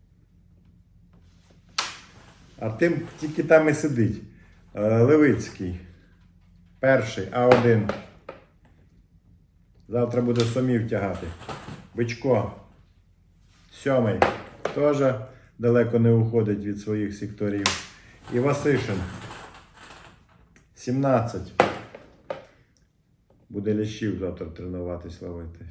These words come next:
Сімнадцять. Гутий. Гутий. А чотири.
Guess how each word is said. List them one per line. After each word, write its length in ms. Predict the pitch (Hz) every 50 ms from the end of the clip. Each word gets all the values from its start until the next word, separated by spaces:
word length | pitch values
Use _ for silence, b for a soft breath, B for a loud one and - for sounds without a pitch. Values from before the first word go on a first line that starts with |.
| - - -
Сімнадцять. 720 | - 92 95 95 92 87 85 82 82 - - - 85 - - B B B B B B B - - - - - 95 87 95
Гутий. 380 | 131 151 143 - 123 107 95 90 90 - - - - - - - - - - - - _ _ _ _ _ - - - _ - - - - - _ _ _ _ _ - - _ _ _ _ _ _ _ _ -
Гутий. 500 | 90 95 120 120 110 - - 95 87 85 85 - -
А 160 | - 117 120
чотири. 560 | 117 - 139 - - - 123 117 104 101 98